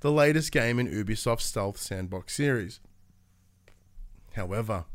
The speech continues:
it turns out that the so-called, quote, "insider" was merely a YouTuber breaking a series of embargoes and non-disclosure agreements.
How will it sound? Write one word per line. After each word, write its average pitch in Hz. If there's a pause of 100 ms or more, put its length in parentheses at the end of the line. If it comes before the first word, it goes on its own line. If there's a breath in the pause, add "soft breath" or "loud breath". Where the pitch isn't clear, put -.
(1500 loud breath)
it 156
turns 214
out 220 (260)
that -
the 170
so-called, 170
quote, 180
"insider" 196 (400 soft breath)
was 285
merely 285
a 269
YouTuber 214 (380 soft breath)
breaking 180
a 165
series 185
of 185
embargoes 208 (320 loud breath)
and 202
non-disclosure 170
agreements. 147